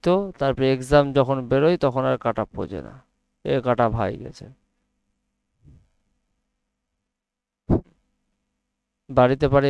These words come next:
এক্সামে পারেনি, কারণটা এটাই। অঙ্কের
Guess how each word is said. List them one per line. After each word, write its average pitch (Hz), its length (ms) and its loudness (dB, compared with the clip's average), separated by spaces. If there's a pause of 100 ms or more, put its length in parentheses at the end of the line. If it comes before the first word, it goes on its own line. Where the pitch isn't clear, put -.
এক্সামে 117 400 -6
পারেনি, 101 320 -12 (1300)
কারণটা 147 380 -8 (100)
এটাই। - 260 -16 (1700)
অঙ্কের 139 340 0